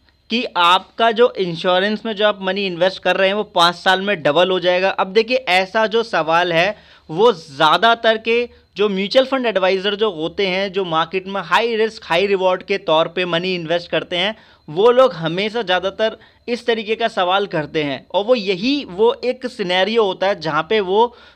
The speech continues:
जो एक, जो कोई भी एक नॉर्मल जो कस्टमर होता है जो लाइफ इंश्योरेंस लेने जा रहा होता है, उसको वो आराम से मोल्ड कर सकते हैं। क्योंकि लाइफ इंश्योरेंस में अगर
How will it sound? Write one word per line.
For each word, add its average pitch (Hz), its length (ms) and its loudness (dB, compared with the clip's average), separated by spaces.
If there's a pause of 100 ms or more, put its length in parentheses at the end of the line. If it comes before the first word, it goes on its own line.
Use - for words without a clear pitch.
जो 214 360 2
एक, 220 260 -2 (520)
जो 165 260 -12
कोई 262 200 6
भी 302 140 0
एक 247 100 -4
नॉर्मल 233 320 0
जो 240 120 0
कस्टमर 220 460 -2
होता 190 220 0
है 202 60 2
जो 208 80 0
लाइफ 175 300 2
इंश्योरेंस 190 360 -4
लेने 180 240 -2
जा 175 140 2
रहा 170 80 2
होता 226 160 -2
है, 233 60 -2
उसको 240 340 2
वो 269 80 4 (140)
आराम 214 560 2
से 269 160 0
मोल्ड 208 380 2
कर 170 180 0
सकते - 360 -10
हैं। 117 200 -12
क्योंकि 262 360 0 (380)
लाइफ 226 440 2
इंश्योरेंस 226 680 -2
में 160 500 -2 (180)
अगर 208 340 4